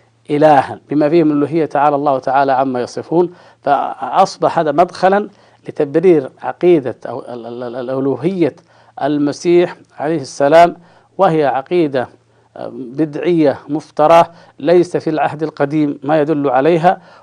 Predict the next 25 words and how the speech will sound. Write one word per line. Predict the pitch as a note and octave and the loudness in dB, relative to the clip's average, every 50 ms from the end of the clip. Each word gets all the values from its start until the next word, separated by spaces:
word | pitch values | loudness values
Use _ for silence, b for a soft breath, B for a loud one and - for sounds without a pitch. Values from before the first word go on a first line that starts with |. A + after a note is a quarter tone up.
| b _ | b _
ولا | C3 D#3 E3+ E3+ E3 | 4 6 6 6 6
حتى | - - G3+ G3 _ - D#3 C3 | 4 2 -4 -4 _ -4 -4 -4
في | C#3 C#3+ | -4 -8
كتب | C#3 - F#3+ F#3 - D3 C#3 | -6 -6 -6 -4 -4 -4 -4
العهد | C#3 C#3 B2+ D3+ E3 D3+ D3 | -4 -4 -2 -2 -4 -2 -4
الجديد | D3+ C#3+ C#3 D3 C#3+ D3+ E3+ D#3 C3+ B2+ - b b b b b | -6 -4 -2 -2 -2 0 -2 -2 -2 -6 -16 b b b b b
ما | - C3+ D#3 E3 | -2 2 4 4
يقتضيها | E3+ D#3+ E3 - - D#3+ D#3+ E3+ D#3+ D3 C#3+ | 4 4 2 -4 -6 -4 -2 -2 0 0 -2
صراحة، | C3 - D3 D3 D#3+ D#3+ - C3+ - C#3 | 0 0 2 4 4 2 2 -2 -8 -10
كما | C3+ - D3+ C#3+ D3 D3 | -8 -6 -4 -4 -2 -4
سنبين | C#3 - C#3+ C#3 C#3 D#3 D#3+ D3+ C#3+ | -4 -4 -6 -2 -2 -2 -2 -2 -4
إن | C3+ C3+ | -6 -8
شاء | B2+ - D#3+ C#3+ C#3 | -6 -4 -2 -2 -2
الله | C#3 D3 D#3+ D3 | 0 0 0 0
ونوضح | C#3 C#3 D3+ D3+ D3 C#3+ | 0 0 -4 -4 -6 -8
بذلك | B2 C3 C3+ D#3 D3+ C#3 - - | -8 -6 -6 -6 -6 -6 -8 -8
بإذن | C#3 C#3+ C#3+ C#3+ | -6 -4 -4 -4
الله | C#3+ C#3+ D3 C#3+ | -2 -2 -2 -2
تعالى | C3+ - C3+ D3 D3 C#3+ C3+ | 0 0 0 2 2 0 0
إذا | C3 C#3 C3 | -2 -4 -4
أتينا | C3 - D#3+ D3 | -4 -4 -4 -4
على | C3+ B2 C3+ C3+ | -4 -4 -4 -2
هذا | C3 D3 C#3 C#3+ | -2 -2 -2 -2
الموضع. | C#3 C#3+ E3 F3+ F3+ G#3 F3+ b b b b b b b b b b - | -4 -2 -4 -2 -2 -4 -6 b b b b b b b b b b -6
عقيدة | - D3+ D3 - F#3+ G3 F#3 D3+ D3 C3+ | -4 -4 -2 0 0 0 2 2 2 0